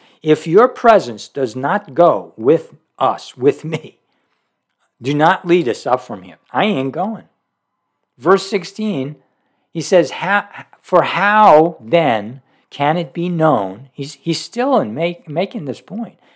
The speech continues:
"How can it be known that, that I have found favor in your sight, I and your people?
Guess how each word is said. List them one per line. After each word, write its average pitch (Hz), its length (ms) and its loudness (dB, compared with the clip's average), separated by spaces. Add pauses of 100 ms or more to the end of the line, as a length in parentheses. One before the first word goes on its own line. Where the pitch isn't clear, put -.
"How 208 200 -2
can 240 220 -2
it 185 160 -4
be 160 120 -6
known 147 520 2 (280)
that, - 400 4 (220)
that 156 120 6
I 180 120 6
have 196 240 0
found 160 320 -2
favor 170 420 -2
in 123 120 -4
your 117 120 -6
sight, 180 540 -4 (240)
I 185 200 0
and 165 300 0
your 117 100 0
people? 101 540 -6